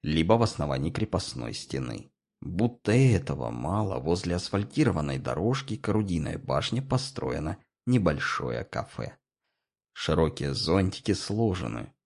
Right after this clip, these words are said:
пластиковые стулья аккуратно поставлены на круглые столы.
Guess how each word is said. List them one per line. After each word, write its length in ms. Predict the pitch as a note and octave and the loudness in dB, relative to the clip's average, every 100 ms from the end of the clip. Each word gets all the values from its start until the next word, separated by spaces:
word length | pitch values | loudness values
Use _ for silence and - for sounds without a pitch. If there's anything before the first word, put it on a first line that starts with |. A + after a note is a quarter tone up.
| - | -4
пластиковые 680 | D2+ A#2 C3+ - C2+ B1 - | 2 2 0 -4 -2 -2 -4
стулья 420 | - G#2 A#2 A2 | -4 -2 2 2
аккуратно 540 | F#2 C#2+ C2 C2 F#2 | 2 -2 -2 -2 -4
поставлены 720 | F#2 F2+ - - C2+ B1+ D2+ | 0 -2 -2 -2 -2 0 -2
на 140 | D#2+ E2+ | -2 -4
круглые 460 | - A1+ G1+ A1 | -4 -6 -4 -6
столы. 540 | - - A1 G#1+ G1+ | -6 -6 -6 -4 -8